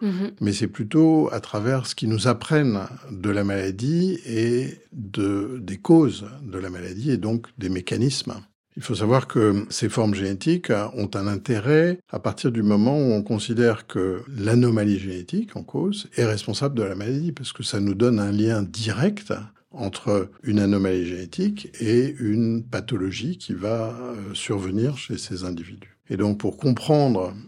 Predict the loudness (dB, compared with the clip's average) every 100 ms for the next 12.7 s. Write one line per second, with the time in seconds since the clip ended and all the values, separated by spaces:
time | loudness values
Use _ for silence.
0 | _ _ -8 -4 0 2 0 0 2 2
1 | 0 -4 -6 -8 -16 _ _ -12 -10 -8
2 | -8 -4 0 2 2 0 -8 _ -20 -20
3 | -20 -20 _ -6 -4 0 2 2 -2 -8
4 | -8 -12 -10 -4 -2 0 -2 -6 -8 -8
5 | -8 -6 -6 -8 -8 -6 -6 -6 -8 -10
6 | -10 -10 -6 -6 -6 -2 2 6 6 6
7 | 2 0 -2 -4 -6 -8 -12 _ -6 -2
8 | -2 -4 -6 -6 -4 -4 -4 -4 -4 -2
9 | -4 -4 -8 -8 -14 -20 -8 -6 -4 -4
10 | 0 2 2 -2 -4 -6 -12 _ -14 -12
11 | -10 -6 -2 -2 -2 _ _ -10 -8 -6
12 | -6 -4 -2 0 0 0